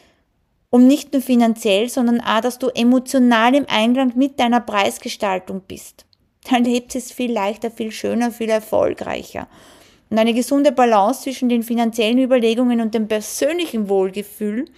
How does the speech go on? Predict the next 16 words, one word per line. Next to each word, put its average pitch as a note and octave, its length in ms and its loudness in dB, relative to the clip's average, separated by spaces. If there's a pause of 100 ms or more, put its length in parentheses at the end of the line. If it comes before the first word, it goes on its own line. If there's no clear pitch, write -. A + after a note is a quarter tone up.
(480)
ist G#3 140 -10
total G#3 460 0
entscheidend, A#3 580 -2
um G#3 160 -4
langfristig B3 1120 -6 (580)
erfolgreich A#3+ 1000 0
zu - 160 -14
sein - 460 -12 (840)
und B3 200 4
um C4+ 280 2 (160)
ein A#3 360 -2 (120)
erfüllendes C#4+ 680 -2
Geschäft A3+ 580 -6
aufzubauen B3 800 0
oder A#3 240 2
weiterzuführen. - 1080 -6